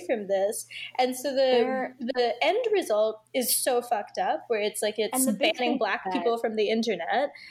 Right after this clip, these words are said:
Speaker 1: But the,
Speaker 2: Exactly.
Speaker 1: but the back end of that is also really harmful, where it's
Speaker 2: Yeah,
Speaker 1: like
Speaker 2: I mean
Speaker 1: giving people, like, serious, like, and so, in some cases, like, uh, maybe not irreversible, but, like,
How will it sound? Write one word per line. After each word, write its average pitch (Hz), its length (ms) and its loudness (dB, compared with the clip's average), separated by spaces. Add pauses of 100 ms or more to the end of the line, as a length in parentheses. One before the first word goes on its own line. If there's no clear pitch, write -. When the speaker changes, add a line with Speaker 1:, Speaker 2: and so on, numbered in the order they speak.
(140)
Speaker 1:
But 269 160 2
the, 269 140 6
Speaker 2:
Exactly. 254 320 4
Speaker 1:
but 254 180 0
the 233 460 4 (480)
back 349 280 0
end 233 280 0
of 226 100 0
that 220 180 -2
is 220 120 -4
also 247 800 2 (200)
really 254 280 2
harmful, 214 760 0
where 220 340 4
it's 247 200 2
Speaker 2:
Yeah, 359 80 0
Speaker 1:
like 240 240 4
Speaker 2:
I 233 100 -4
mean 262 240 -4 (500)
Speaker 1:
giving 311 320 0
people, 294 460 2
like, 220 220 0 (600)
serious, 285 1120 2
like, 226 320 2
and 240 180 0
so, 277 100 0
in 247 220 2
some 262 260 -2
cases, 269 600 0
like, - 340 -2 (760)
uh, 233 320 2
maybe 269 220 0
not 311 240 0
irreversible, 262 840 0
but, 240 220 0
like, - 380 -4